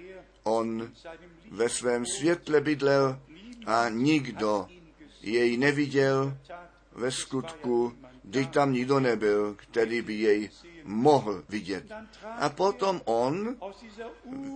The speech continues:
vystoupil z té praplnosti, z věčné praplnosti světla a života, vykročil do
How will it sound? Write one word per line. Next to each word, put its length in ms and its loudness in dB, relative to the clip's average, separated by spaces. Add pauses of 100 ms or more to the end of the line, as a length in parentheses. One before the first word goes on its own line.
(220)
vystoupil 720 2
z 60 -6
té 140 0
praplnosti, 1120 0 (340)
z 260 -10 (380)
věčné 500 0
praplnosti 920 2
světla 1000 2
a 100 -2
života, 640 0 (840)
vykročil 960 2 (440)
do 380 4